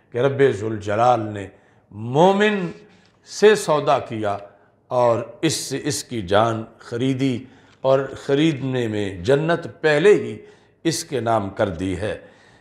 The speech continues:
इस वास्ते खालिक़ कायनात फरमाता है, "इन्नल्लाहा युहिब्बुल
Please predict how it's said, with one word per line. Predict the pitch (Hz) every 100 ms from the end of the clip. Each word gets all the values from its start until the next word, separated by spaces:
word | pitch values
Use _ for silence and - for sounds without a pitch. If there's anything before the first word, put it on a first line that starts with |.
| _ _ -
इस | 147 127
वास्ते | 127 123 - 131
खालिक़ | 117 135 120 127 113
कायनात | 107 104 113 110
फरमाता | - 107 104 107 151 143
है, | 107 101 - - - _ _ -
"इन्नल्लाहा | 175 156 131 123 117 143 165 147 135
युहिब्बुल | 113 123 120 196 220 147 165